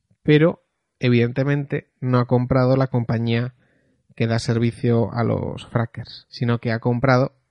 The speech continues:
la compañía de, de distribución de elementos de aeronáuticos y, y lo ha hecho a sesenta y tres dólares la acción, ahora está a setenta y tres o así.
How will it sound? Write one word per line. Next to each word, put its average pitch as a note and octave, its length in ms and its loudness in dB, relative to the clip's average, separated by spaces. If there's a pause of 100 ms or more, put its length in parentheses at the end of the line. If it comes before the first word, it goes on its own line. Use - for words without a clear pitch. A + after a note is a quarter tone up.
(160)
la B2 140 -6
compañía A#2+ 600 -2
de, A2 460 -2 (340)
de A2+ 120 -6
distribución A2+ 760 0 (280)
de A#2+ 140 -4
elementos A2+ 520 -4
de A#2 320 -2
aeronáuticos A#2+ 800 -2 (1000)
y, B2 540 0
y C#3 120 2
lo D3 120 6
ha D#3+ 80 6
hecho F3+ 360 2
a C3+ 120 2
sesenta A#2+ 380 -4
y B2 60 0
tres C#3 220 0
dólares C3+ 300 2
la C#3 80 -2
acción, G#3 340 -6 (640)
ahora B2+ 220 -2
está B2 180 -4
a B2+ 60 -2
setenta A#2+ 560 -4
y A#2 100 -2
tres D#3 360 -4
o - 20 -8
así. E3+ 220 -8